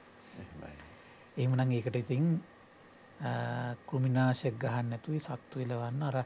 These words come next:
Speaker 2: අතීතයේ තිබිච්ච ක්‍රමවේද වලට පරිේශනාත්මකව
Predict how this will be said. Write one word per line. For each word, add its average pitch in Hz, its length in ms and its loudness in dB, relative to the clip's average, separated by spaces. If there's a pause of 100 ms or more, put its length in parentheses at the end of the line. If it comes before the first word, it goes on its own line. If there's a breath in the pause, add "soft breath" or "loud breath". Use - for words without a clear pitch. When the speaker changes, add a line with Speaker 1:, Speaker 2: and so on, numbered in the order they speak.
(300 loud breath)
Speaker 2:
අතීතයේ 139 500 2
තිබිච්ච 123 420 0
ක්‍රමවේද 127 540 2
වලට 123 280 0
පරිේශනාත්මකව 123 880 -2